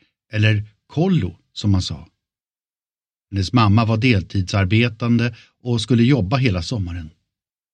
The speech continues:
Hennes pappa hade hon aldrig sett och hennes mor talade aldrig om honom. Han var helt enkelt borta.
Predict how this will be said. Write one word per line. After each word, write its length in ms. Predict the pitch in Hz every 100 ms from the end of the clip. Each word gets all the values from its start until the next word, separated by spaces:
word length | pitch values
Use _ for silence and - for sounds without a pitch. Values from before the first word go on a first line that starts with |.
| _ _ _
Hennes 220 | 101 101
pappa 400 | - 110 - -
hade 200 | 104 110
hon 100 | 113
aldrig 340 | 107 82 90 107
sett 380 | 85 80 - _ _ _ _ -
och 80 |
hennes 280 | 98 101 101
mor 280 | 104 107 104
talade 460 | 104 123 90 95 110
aldrig 300 | 113 85 107
om 180 | 82
honom. 280 | 80 87 80 - _ _ _
Han 220 | 110 107
var 200 | 95 98
helt 280 | 90 92 82
enkelt 480 | 95 85 92 85 - _
borta. 500 | 104 - _ 92